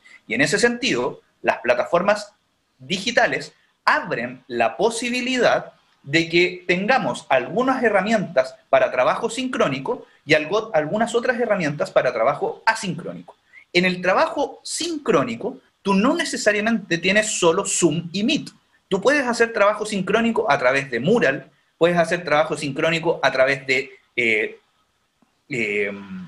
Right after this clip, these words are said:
Menti, puedes hacer trabajo sincrónico a través de Kahoot, que son otras plataformas, no necesariamente tener a las personas en vivo y en directo. ¿Qué es lo que nosotros tratamos de transmitir? Esto,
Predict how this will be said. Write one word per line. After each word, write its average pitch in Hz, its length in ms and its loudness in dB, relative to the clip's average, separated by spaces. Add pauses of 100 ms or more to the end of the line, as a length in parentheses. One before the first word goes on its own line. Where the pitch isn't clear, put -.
(400)
Menti, 175 600 -2 (280)
puedes 190 240 2
hacer 180 420 0 (240)
trabajo 160 380 2
sincrónico 170 640 -2
a 151 40 4
través 147 280 0
de 143 100 -2
Kahoot, - 400 0 (260)
que 160 120 0
son 220 200 0 (100)
otras 170 340 0
plataformas, 208 680 0
no 165 140 0
necesariamente 202 680 0
tener 175 280 0
a 196 60 4
las 185 120 0
personas 180 520 -4 (160)
en 143 160 2
vivo 160 200 4
y 151 60 0
en 139 120 0
directo. 98 340 -6 (320)
¿Qué 196 100 2
es 208 60 6
lo 240 120 2
que 226 80 -2
nosotros 208 380 -4
tratamos 175 380 0
de 175 80 -4
transmitir? 147 520 -4 (440)
Esto, 233 380 0